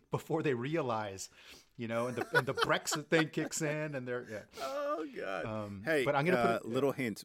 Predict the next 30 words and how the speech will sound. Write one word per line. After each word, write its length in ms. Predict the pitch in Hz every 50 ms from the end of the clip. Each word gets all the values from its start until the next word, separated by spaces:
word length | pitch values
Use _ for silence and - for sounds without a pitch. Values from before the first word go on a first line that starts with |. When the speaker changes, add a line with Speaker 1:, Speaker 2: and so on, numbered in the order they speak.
| 98
Speaker 2:
Brexit 400 | 92 - 104 107 - - - - -
has 140 | 104 90 92
already 280 | 90 85 85 78 80
kicked 280 | - - 82 73 - -
in. 1080 | - - - - _ _ _ _ _ _ _ _ _ _ _ _ _ _ _ _ - - 698 - - - _ _ - -
Speaker 1:
Yeah, 120 | - 113 -
but 160 | - 120 113
maybe 200 | 117 123 120 139
these 220 | 127 - 151 156 -
guys 260 | - - - 147 -
don't 300 | - - 175 170 170 -
know. 340 | 214 220 214 208 196 156 - - -
<laughs> 60 | - 254 269 - 254 214 - 320 311 - 160 - _ _ - 143 - - - - 131 _ _ _ _ _ - - - - - - - _ _ -
Maybe 220 | 131 147 160 -
these 260 | 180 - 190 180 175 180
guys 220 | - 190 175 170
didn't 240 | - - 190 175 180
get 180 | - 196 175
the 80 | - 196
memo. 360 | 180 180 190 196 202 190 190 160 135 123
Speaker 2:
Oh, 340 | 131 131 127 127 123 120
Speaker 1:
<laughs> 60 | 117 -
No. 180 | 120 113 -
Speaker 2:
God. 360 | 110 104 101 101 98 95 92 92 95 92 - - _ _ -
Too 160 | - 117 107 - -
funny. 300 | - 110 101 95 90 87 - _ _ _ _ - - - _ _ _ _ _ - -
Speaker 1:
But 100 | 151 147
it 80 | 147
was, 320 | 143 139 135 131 127 - 135
uh, 400 | 127 120 117 117 117 113 117